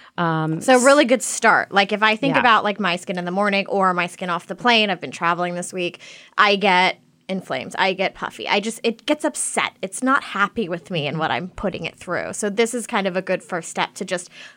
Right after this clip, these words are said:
Speaker 2: calm it down, bring it back to normal, brighten it up a little bit.
Speaker 1: Exactly. It's, it's a calming step, but it's also a, it's also an exfoliating step. So
Speaker 2: And
Speaker 1: one
Speaker 2: why is that important?
Speaker 1: Y-,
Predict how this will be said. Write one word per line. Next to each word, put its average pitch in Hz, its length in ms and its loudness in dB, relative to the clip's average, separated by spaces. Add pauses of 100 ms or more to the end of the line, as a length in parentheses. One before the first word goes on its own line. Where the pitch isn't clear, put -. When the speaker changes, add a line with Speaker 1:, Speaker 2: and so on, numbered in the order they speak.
(140)
Speaker 2:
calm 202 300 -10
it 214 100 -8
down, 185 540 -8 (100)
bring 185 180 -8
it 190 100 -8
back 196 200 -8
to 196 100 -10
normal, 175 600 -8 (220)
brighten 190 220 0
it 180 100 -10
up - 160 -12
a 180 40 -12
little 165 240 -10
bit. 101 260 -12
Speaker 1:
Exactly. 202 720 -2
It's, - 240 0
it's 190 160 0
a 233 60 -4
calming 320 420 4
step, 302 260 -6
but 254 100 -2
it's 208 160 -4
also 247 540 -2
a, 180 440 0
it's 208 180 -8
also 220 260 -4
an 208 80 0
exfoliating 180 640 -2
step. - 320 -12 (440)
So 180 400 4
Speaker 2:
And 196 120 -4
Speaker 1:
one 247 140 6
Speaker 2:
why 262 100 8
is 302 80 -2
that 269 120 2
important? 220 480 -2 (400)
Speaker 1:
Y-, 247 160 -10